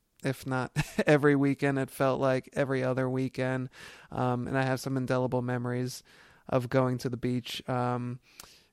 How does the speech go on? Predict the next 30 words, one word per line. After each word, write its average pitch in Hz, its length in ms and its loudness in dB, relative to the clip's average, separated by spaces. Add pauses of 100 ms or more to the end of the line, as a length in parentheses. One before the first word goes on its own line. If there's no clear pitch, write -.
(140)
the, 127 500 2
the, - 140 -8 (220)
not 143 300 4
really 139 240 4
related 135 380 2
to 139 80 -6
sharks 135 520 -2
or 123 340 -2
even 135 280 -2
the 127 120 -2
ocean 131 340 -2
so 131 200 -2
much. 127 480 -4
Um, 127 300 -2
on 139 160 0
the 127 80 0
way 131 220 2
to 139 120 -6
the 127 100 -2
beach, 127 440 -2 (480)
there 127 360 2
was 127 260 0
this 123 200 -4
little 123 220 0
stretch - 380 -4
of 120 120 -8
road 127 440 2 (420)
that, 123 600 0
uh, 123 600 -2 (380)
had, 123 640 -2